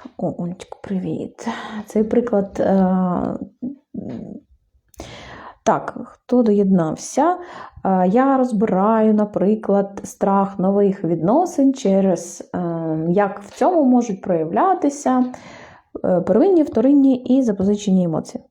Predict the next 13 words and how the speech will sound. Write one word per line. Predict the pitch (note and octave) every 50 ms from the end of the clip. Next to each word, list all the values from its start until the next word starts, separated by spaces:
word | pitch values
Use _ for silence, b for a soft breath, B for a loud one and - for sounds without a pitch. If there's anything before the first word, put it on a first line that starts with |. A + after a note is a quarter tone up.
| _ _ _ _ _ _ _ _ _ _ _ _ _ _ _ _ _ _ _ _ -
І | G#3 G3+
відчуття. | F#3+ G3 - F3 - - - - _ _ _ _ _ _ _ _ _ _ _ - C4+ - - _ _ _ _
Якщо | F#3+ G3 G3 - - B3+
є | A#3+ A3+
питання, | A3+ A#3+ - - G#4+ A4 F#4 C#4 G#3+ -
Оль, | F#3 F#3
ти | F#3 - A#3+
можеш | B3+ C#4 C4+ B3
задавати. | A#3 A3 G#3+ F#3+ D#3+ - - F#3+ - _ b b b b b _ -
Я | A3+ G#3
люблю | G#3 G3+ G#3 F3
твої | - - E3 E3
питання. | - - - F3+ F#3+ G3